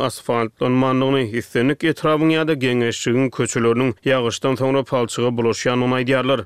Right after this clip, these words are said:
Azatlyk Radiosynyň habarçylary bu sebitde ýagyş ýagsa palçyga bulaşýan ýollar, ýaramaz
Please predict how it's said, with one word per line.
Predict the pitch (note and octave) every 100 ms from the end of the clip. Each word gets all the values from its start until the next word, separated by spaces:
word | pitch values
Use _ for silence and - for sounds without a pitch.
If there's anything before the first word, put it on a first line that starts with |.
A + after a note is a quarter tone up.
| -
Azatlyk | C3 B2 B2 A3 G#3
Radiosynyň | G#3 G3 F#3 G3
habarçylary | E3+ F#3 G3 F3 - F3+
bu | E3+ F3+
sebitde | F3+ E3+ -
ýagyş | E3 C#3+ C#3+ -
ýagsa | D#3 D3 D#3 D3
palçyga | B2+ - C3 C3+
bulaşýan | C#3 C3+ C#3+ C#3
ýollar, | A#2+ A#2 A#2+ C3 A#2+ -
ýaramaz | C3 B2 B2 C#3+